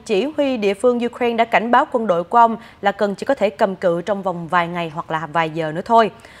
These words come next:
Đến tận thời điểm hiện tại thì thị trưởng cũng cho biết rằng là nói với kênh truyền hình quốc gia Ukraine rằng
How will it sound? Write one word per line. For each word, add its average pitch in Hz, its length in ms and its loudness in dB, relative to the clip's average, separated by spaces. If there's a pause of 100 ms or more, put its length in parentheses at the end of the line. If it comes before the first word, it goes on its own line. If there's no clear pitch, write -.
(180)
Đến 359 160 4
tận 233 160 6
thời 240 100 0
điểm 226 140 2
hiện 233 120 -2
tại 208 240 4
thì 220 120 -4
thị 208 240 -4
trưởng 214 400 -2 (100)
cũng 208 200 -2
cho 262 100 2
biết 302 220 -2
rằng 240 140 -2
là 208 60 0
nói 214 180 0
với 320 100 -2
kênh 226 220 -2
truyền 214 160 -6
hình 180 180 -6
quốc - 160 -2
gia 214 140 2 (120)
Ukraine 214 280 -4
rằng 202 200 4